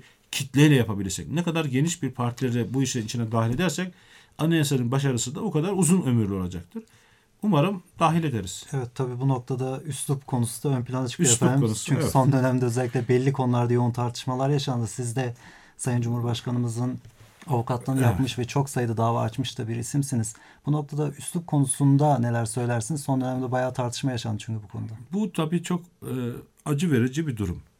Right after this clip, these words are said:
Speaker 1: Siyasetçilerin, biz öne çıkan, milleti y-, yöneten insanların üslubuna dikkat etmesi çok önemli. "Üslubu beyan aynı ile insan", e, diyor. Sayın Kılıçdaroğlu'nun son dönemde çok sıkça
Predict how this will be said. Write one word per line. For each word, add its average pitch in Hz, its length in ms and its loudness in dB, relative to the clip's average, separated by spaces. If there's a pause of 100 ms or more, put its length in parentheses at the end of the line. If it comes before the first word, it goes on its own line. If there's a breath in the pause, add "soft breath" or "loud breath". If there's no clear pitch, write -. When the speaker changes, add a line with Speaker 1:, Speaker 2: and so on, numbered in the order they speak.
(720)
Speaker 1:
Siyasetçilerin, 120 960 -2
biz 120 140 -4
öne 123 180 2
çıkan, 101 380 -4 (380 soft breath)
milleti 113 380 2
y-, 117 140 0 (340)
yöneten 110 440 0
insanların 107 760 -2 (640 soft breath)
üslubuna 123 760 0 (260)
dikkat 120 280 -2
etmesi 107 420 -2
çok 135 300 -6
önemli. 110 480 -2
"Üslubu 113 680 -4
beyan 120 300 0
aynı 110 240 2
ile 113 200 0
insan", 107 460 2 (440)
e, 120 60 -6 (500)
diyor. 120 260 2 (420 soft breath)
Sayın 143 280 4
Kılıçdaroğlu'nun 131 840 4
son 127 260 2
dönemde 117 380 6
çok - 240 -2
sıkça 117 460 0